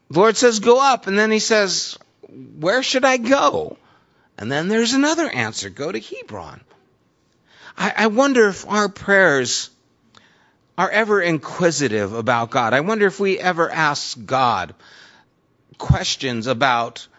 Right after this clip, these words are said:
what he thinks or what we should do, or do we just ask God to bless what we are going to do? Or do we just ask God for things? 'Cause here is this dialogue that's taking place. And, and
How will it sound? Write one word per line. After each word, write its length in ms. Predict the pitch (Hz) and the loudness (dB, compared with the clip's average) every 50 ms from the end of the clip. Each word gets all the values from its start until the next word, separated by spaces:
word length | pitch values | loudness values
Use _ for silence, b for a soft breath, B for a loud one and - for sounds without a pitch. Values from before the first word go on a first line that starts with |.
| b b b b b b b b _ - | b b b b b b b b _ -10
what 260 | 135 147 180 170 - | -4 -2 -2 -2 -2
he 360 | 160 151 - 135 156 156 143 | -6 -12 -6 -4 -2 -2 -2
thinks 880 | - - - 160 165 156 135 104 98 - - - - - - - - - _ _ _ _ _ _ _ _ _ _ b b b b | -4 -4 0 2 2 2 2 0 -4 -6 -6 -4 -2 -2 -2 -4 -4 -8 _ _ _ _ _ _ _ _ _ _ b b b b
or 340 | 165 170 160 156 156 156 156 | 2 2 4 4 2 2 2
what 280 | 156 151 180 170 170 | 2 2 2 2 2
we 160 | 165 165 175 160 | 0 0 0 0
should 320 | - - 175 160 131 107 | 0 2 2 0 0 0
do, 480 | 131 156 160 147 131 120 120 123 120 B B B B B B | 0 2 2 4 4 2 2 0 -2 B B B B B B
or 260 | - 165 170 170 180 | 2 2 4 2 2
do 160 | 165 147 175 180 | 0 0 0 2
we 140 | 196 190 | 2 0
just 380 | 165 - 196 208 190 - - - - | 2 2 2 0 0 -2 -6 -10 -4
ask 420 | - 180 180 175 156 - - 139 | -2 0 0 0 0 -2 -4 -4
God 420 | 117 156 156 160 156 151 135 - - | -2 0 2 2 2 2 0 -2 -6
to 100 | 147 123 | -8 -6
bless 480 | 104 - 147 151 151 143 - - - | -2 0 2 2 2 2 0 -2 -2
what 220 | 123 143 139 - 123 | 0 0 0 0 -2
we 180 | 127 131 123 | -2 0 0
are 80 | 120 113 | 0 0
going 440 | 101 87 113 123 135 127 120 113 98 | -2 -2 -2 0 0 0 -2 -2 -4
to 140 | - 104 | -6 -10
do? 320 | 82 71 73 69 64 - - _ _ _ _ _ _ _ _ _ _ b b b b b b b b b b b _ _ _ _ _ _ _ _ _ _ _ _ _ _ _ | -8 -8 -8 -8 -10 -10 -16 _ _ _ _ _ _ _ _ _ _ b b b b b b b b b b b _ _ _ _ _ _ _ _ _ _ _ _ _ _ _
Or 160 | - - 165 | -4 -2 0
do 120 | 160 165 165 | 0 2 2
we 120 | 170 165 | 2 2
just 280 | 143 170 170 147 - - - - | 0 -2 -4 -4 -6 -10 -6 -2
ask 360 | 151 160 156 139 - - 135 | 0 0 0 -2 -4 -6 -4
God 340 | 143 147 147 143 139 127 - | -4 -2 0 0 -2 -2 -4
for 160 | - - 120 | -6 -6 -6
things? 440 | 113 - 160 165 156 120 113 107 - | -4 -2 0 0 0 0 -2 -4 -4
'Cause 180 | - 147 131 | -4 -4 -4
here 280 | - - 233 233 226 214 | -4 -2 0 2 2 2
is 160 | 196 160 151 | 0 0 0
this 260 | 147 151 143 - - - B B B B B 135 | 0 0 2 0 -2 -10 B B B B B -6
dialogue 640 | 123 196 185 220 240 233 208 170 151 139 139 139 131 | -4 -2 0 2 2 2 2 2 2 2 2 2 2
that's 300 | 131 127 123 - - - | 2 0 0 0 -4 -8
taking 400 | - 165 131 135 - 143 131 127 | -4 -4 -4 -2 -2 -2 -4 -4
place. 500 | - - 190 175 143 104 95 - - 170 | -4 -2 0 2 2 0 -2 -4 -6 -6
And, 160 | 160 139 - | -6 -8 -8
and 240 | 175 175 165 165 | -8 -8 -6 -6